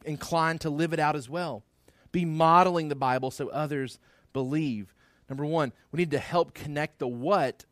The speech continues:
with the why. We're not just to tell a bunch of stories about God. We're not just to talk about God. We're to do so with a purpose. Verse seven, so that they would set their hope in God.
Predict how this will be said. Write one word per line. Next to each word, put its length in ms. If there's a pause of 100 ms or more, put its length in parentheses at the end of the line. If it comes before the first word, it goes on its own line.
with 180
the 80
why. 600 (640)
We're 80
not 160
just 140
to 60
tell 280
a 20
bunch 180
of 80
stories 340
about 260
God. 240
We're 40
not 140
just 140
to 80
talk 400
about 300
God. 280 (260)
We're 120
to 80
do 340
so 240
with 160
a 120
purpose. 800 (640)
Verse 180
seven, 440 (260)
so 140
that 120
they 120
would 180
set 460
their 260 (220)
hope 340
in 180
God. 360